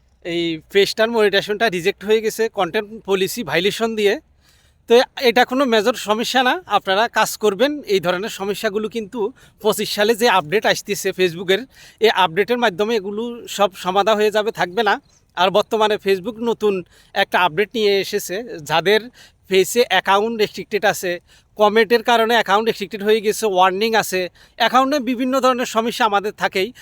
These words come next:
Facebook কথা হচ্ছে, যারা Facebook-এ ভিডিও কন্টেন্ট তৈরি করে, যারা কন্টেন্ট ক্রিয়েটার, Facebook-এ কিন্তু অনেক ধরনের সমস্যা আসবে, আপনারা ভয় পাওয়া যাবে না। আর আগেরটা যেটা আমি বলতে চাইতেছি, এখন বর্তমানে ফো-, Facebook-এ যে আপডেটটা আনছে, এখানে আপনি যদি Facebook-এ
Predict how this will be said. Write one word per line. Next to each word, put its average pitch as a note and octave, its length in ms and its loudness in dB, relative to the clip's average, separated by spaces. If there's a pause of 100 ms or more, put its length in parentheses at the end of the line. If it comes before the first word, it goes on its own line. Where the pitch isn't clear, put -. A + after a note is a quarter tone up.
(220)
Facebook G3+ 720 -2
কথা A3 220 2
হচ্ছে, A3+ 260 -2
যারা F#3 260 2
Facebook-এ F#3 540 -2
ভিডিও F3 260 -2
কন্টেন্ট F#3+ 600 -4 (520)
তৈরি F#3+ 280 4
করে, F#3+ 240 2
যারা F3 200 2
কন্টেন্ট F#3+ 400 -4
ক্রিয়েটার, F#3+ 320 -2
Facebook-এ F#3+ 400 -4
কিন্তু G#3+ 220 -6
অনেক F#3 180 0
ধরনের F#3 220 -2
সমস্যা F#3+ 400 -6
আসবে, F#3+ 220 -4
আপনারা F3+ 320 -2
ভয় E3 220 0
পাওয়া F3 260 0
যাবে C#3+ 200 -4
না। C3 140 -8 (300)
আর D#3+ 220 2
আগেরটা F3+ 500 0
যেটা G3+ 300 2
আমি F#3+ 160 2
বলতে G3 280 -2
চাইতেছি, F#3 460 -4 (420)
এখন G#3 280 0
বর্তমানে G#3 400 0
ফো-, G3 300 -2
Facebook-এ G3 460 0
যে G#3+ 140 0
আপডেটটা F3 360 -2
আনছে, G#3 240 -4
এখানে F#3 300 -2
আপনি G3+ 220 -2
যদি F#3 200 -8
Facebook-এ F#3 420 -4